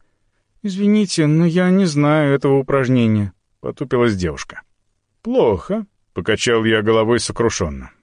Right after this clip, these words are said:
Это базовые упражнения, которые желательно освоить как можно раньше. Я покажу начальные движения. Кстати, они будут полезны и для мечников,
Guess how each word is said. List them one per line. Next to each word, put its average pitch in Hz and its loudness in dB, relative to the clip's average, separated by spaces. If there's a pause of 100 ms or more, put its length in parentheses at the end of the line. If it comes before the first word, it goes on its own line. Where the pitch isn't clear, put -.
Это 95 -2
базовые 165 2
упражнения, 95 0
которые 120 -2
желательно 123 0
освоить 113 0
как 156 -4
можно 113 0
раньше. 101 -4 (720)
Я 208 -2
покажу 170 0
начальные 107 0
движения. 82 -4 (380)
Кстати, 107 -2
они 131 2
будут 151 0
полезны 113 0
и 127 -2
для 110 0
мечников, 101 -2